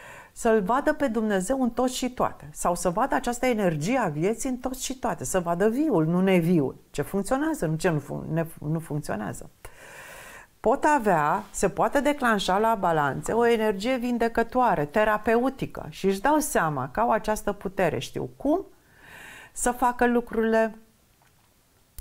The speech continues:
și în ce, uh, în ce mod, unde să intervină. Și asta este extraordinar pentru ele. Își dau seama ce este mai folositor într-o situație și cu anumite persoane. Cum e mai bine să pună problema? Și pot renunța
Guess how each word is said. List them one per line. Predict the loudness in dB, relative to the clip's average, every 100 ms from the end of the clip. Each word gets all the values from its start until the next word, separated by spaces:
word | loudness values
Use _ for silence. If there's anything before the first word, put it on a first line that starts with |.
| -12
și | -4 -2
în | 0
ce, | 2 4 2 -2 -6
uh, | -2 2 2 2 0
în | -2
ce | 0
mod, | 2 2 2
unde | 2 0
să | 0
intervină. | -2 -2 0 0 0 -2 -4 -14 -20 -12
Și | -4
asta | -4 -2 0
este | 0 -2 -2 -2 -2 -4
extraordinar | -4 -2 0 2 2 2 -2 -2 -4 -6 _ _ -20 -18 -4
pentru | -2 0 0
ele. | 2 0 -4 -8 -16 -2
Își | 0
dau | 2 0
seama | 0 0 0
ce | 0 2 4 4
este | 2 2
mai | 2 2 0
folositor | 0 0 2 0 -4 -4 0 0 -2
într-o | -2 -2 0
situație | -2 -2 -2 -2 0 -2
și | -4
cu | -4
anumite | -2 -2 -2 -4
persoane. | -4 -4 -4 -4 -4 -8 -14 -20 -12
Cum | -2 2 2
e |
mai | 2 2
bine | 2 0 0
să | -2
pună | -4 -2 -4 -4
problema? | -6 -4 -4 -4
Și | -4 -4
pot | 0 0
renunța | 2 2 2 2 2 0 0 -2